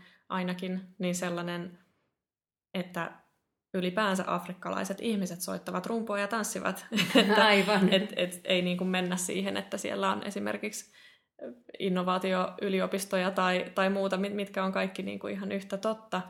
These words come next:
Speaker 1: Et tietysti jos, jos sitä miettii kokonaisuutena sitä, sitä stereotypiaa, niin sit se tietysti kirkkomusiikkiinkin helposti tulee, että sitten sielläkin sitä on.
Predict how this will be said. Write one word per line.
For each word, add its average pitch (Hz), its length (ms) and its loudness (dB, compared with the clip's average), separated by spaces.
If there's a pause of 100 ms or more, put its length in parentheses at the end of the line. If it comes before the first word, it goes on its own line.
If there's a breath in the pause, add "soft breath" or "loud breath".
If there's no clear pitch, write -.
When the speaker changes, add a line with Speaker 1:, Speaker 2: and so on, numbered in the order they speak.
(680 loud breath)
Speaker 1:
Et 185 120 -10
tietysti 185 480 -8
jos, - 380 -8
jos 190 180 -10
sitä 185 180 -10 (220)
miettii 185 400 -4
kokonaisuutena 180 760 -4
sitä, 185 340 -6 (840)
sitä 180 240 -8
stereotypiaa, 175 800 -4
niin 175 140 -6
sit 196 160 -12
se 185 60 -12
tietysti 180 380 -6
kirkkomusiikkiinkin 185 960 -8
helposti 196 400 -6
tulee, 196 380 -6
että 196 260 -12
sitten - 300 -12
sielläkin 190 440 -8
sitä 190 280 -8
on. 190 280 -2